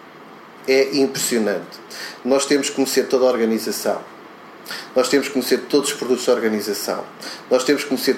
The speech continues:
todos os processos da organização. Nós temos que ter competências técnicas sobre aquilo que nós vendemos. Nós temos que conhecer o nosso cliente.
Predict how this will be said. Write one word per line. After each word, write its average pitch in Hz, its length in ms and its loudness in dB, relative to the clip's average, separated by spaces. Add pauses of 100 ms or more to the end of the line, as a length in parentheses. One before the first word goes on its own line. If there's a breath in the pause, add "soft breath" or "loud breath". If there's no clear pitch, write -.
(120)
todos 160 220 2
os - 60 -4
processos - 440 0
da 117 80 4
organização. 104 760 -2 (840 loud breath)
Nós 139 160 2
temos 143 260 2
que - 60 -10
ter 139 120 2
competências 135 720 0
técnicas 120 680 0
sobre 123 320 2
aquilo 117 220 -2
que - 120 -6
nós 113 220 4
vendemos. 104 580 -4 (300 loud breath)
Nós 127 160 4
temos 147 240 2
que - 80 -10
conhecer 131 340 2
o 123 60 4
nosso 117 340 2
cliente. 101 560 -6